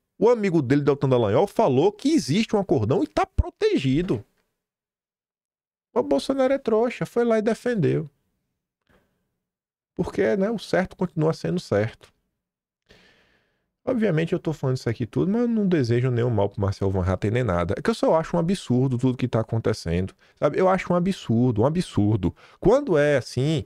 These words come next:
aí todo mundo aparece, aí defende, aí fala que é um absurdo, aí faz isso, aí faz aquilo outro. Só que quando é com outras pessoas, aí todo mundo se cala.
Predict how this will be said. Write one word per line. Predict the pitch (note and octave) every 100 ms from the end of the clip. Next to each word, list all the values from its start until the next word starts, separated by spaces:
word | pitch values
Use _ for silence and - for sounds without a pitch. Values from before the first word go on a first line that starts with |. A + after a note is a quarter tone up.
| _ -
aí | D#3+
todo | - E3 A#3 B3+ A3 A#3+
mundo | F#3+ F#3+ G3 F#3
aparece, | F3+ F3 D#3 D3 D#3 D3 - D3+ C#3+ D3 - -
aí | F#3 F#3+
defende, | F#3+ F3 - D3+ D#3 D3+ C#3 B2 C#3 C3+ - A#3
aí | A#3+
fala | - G3 F#3+
que | F3+
é |
um |
absurdo, | F#3 F3+ - C#3 D#3 E3 D3+ C#3 B2+ C3+ -
aí | G3 A#3+
faz | - A3 C#3+
isso, | E3 E3+ D#3+ - D3+ D3 -
aí | E4
faz | D4+ A#3 G#3
aquilo | G3+ F#3 F3+
outro. | C3+ C#3+ D3 C#3+ C3+ C3+ - _ _
Só | - C4
que | C4+
quando | - A#3+ D#4 F4 E4+ A3+ C3+ D3
é | D#3
com | - C#3+
outras | C3 C3+ - -
pessoas, | - G2+ - E3+ G#3+ C#3+ -
aí | D3
todo | - D#3+
mundo | D3+ -
se | F#3+
cala. | - F#2+ E2+